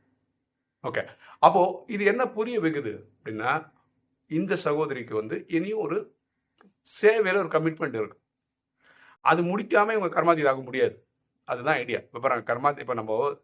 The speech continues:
சங்கமம் முடியறதுக்கு ரெண்டாயிரத்தி முப்பத்தாறு, இப்ப ரெண்டாயிரத்தி இருபத்தஞ்சுல தான் இருக்கும். அப்படி பார்த்தா இனி ஒரு பதினொன்னு வருஷம் இருக்கு. அவங்க இன்னைக்கே கிளம்பி போக வேண்டிய அவசியம் டிராமால இல்லைன்றது தான் நம்ம அதுல இருந்து புரிஞ்சுக்கணும். அந்த சப்ஜெக்ட்ல இருந்து நம்ம புரிஞ்சுக்கிறது தான்.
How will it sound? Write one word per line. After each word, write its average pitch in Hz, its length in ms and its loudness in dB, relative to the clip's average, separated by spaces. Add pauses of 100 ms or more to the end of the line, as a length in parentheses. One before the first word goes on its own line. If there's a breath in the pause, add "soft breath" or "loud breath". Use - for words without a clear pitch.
சங்கமம் 123 580 -6
முடியறதுக்கு 139 280 -2
ரெண்டாயிரத்தி 127 220 -2
முப்பத்தாறு, 117 400 -4
இப்ப 110 140 -6
ரெண்டாயிரத்தி 123 260 0
இருபத்தஞ்சுல 117 400 -4
தான் 123 100 0
இருக்கும். 104 220 -8 (340 soft breath)
அப்படி 117 200 -10
பார்த்தா 135 160 -4
இனி 131 80 -6
ஒரு 143 100 -2
பதினொன்னு 131 260 -2
வருஷம் 120 300 -4
இருக்கு. - 260 -20 (160 loud breath)
அவங்க 139 340 -4
இன்னைக்கே 190 160 2
கிளம்பி 160 320 0
போக 147 340 -2
வேண்டிய 131 280 0
அவசியம் 147 500 -2
டிராமால 135 420 0 (160)
இல்லைன்றது 160 640 2
தான் 202 380 2 (160)
நம்ம 190 280 4
அதுல 156 160 4
இருந்து 190 280 -2
புரிஞ்சுக்கணும். 143 300 -4
அந்த - 20 -8 (120)
சப்ஜெக்ட்ல 165 280 -4
இருந்து 160 160 0
நம்ம 110 160 -12
புரிஞ்சுக்கிறது 123 460 -6
தான். 95 220 -12